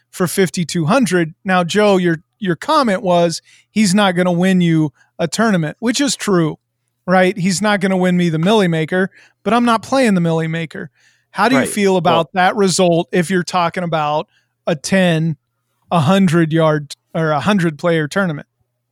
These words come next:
Speaker 2: I mean, if you're playing a hundred player tournament, that's fine. You can play whoever. I mean, you wanna be more chalky in those tournaments because there's less people that are taking people that are off the wall and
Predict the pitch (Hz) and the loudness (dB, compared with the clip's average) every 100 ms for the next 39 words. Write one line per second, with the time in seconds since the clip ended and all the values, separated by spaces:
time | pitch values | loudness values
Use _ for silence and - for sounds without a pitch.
0 | _ _ - 120 120 147 156 117 123 113 | _ _ -6 -4 -2 -2 0 0 -2 -2
1 | 117 101 107 104 92 87 90 - 90 82 | -2 -2 -2 -4 -4 -4 -4 -4 -10 -10
2 | 85 85 - 87 85 - _ _ _ _ | -10 -10 -6 -4 -4 -10 _ _ _ _
3 | _ _ _ - 101 101 87 80 104 104 | _ _ _ -4 0 0 -2 -4 -4 -2
4 | 104 104 113 101 104 98 92 113 107 101 | -2 -2 -2 -2 -4 -4 -4 -2 -2 -2
5 | 98 95 92 - 98 92 95 - 90 95 | -4 -2 -4 -4 -4 -4 -6 -6 -4 -4
6 | 90 90 87 95 85 - 98 - 92 92 | -2 -4 -2 -2 -4 -6 -6 -4 -4 -2
7 | 87 90 - _ - 98 90 87 98 92 | -2 -4 -8 _ -6 -6 -4 -8 -6 -4
8 | 90 87 73 92 - 87 90 92 92 90 | -2 -2 0 -2 -2 -4 -2 0 0 -2
9 | 87 - | -6 -12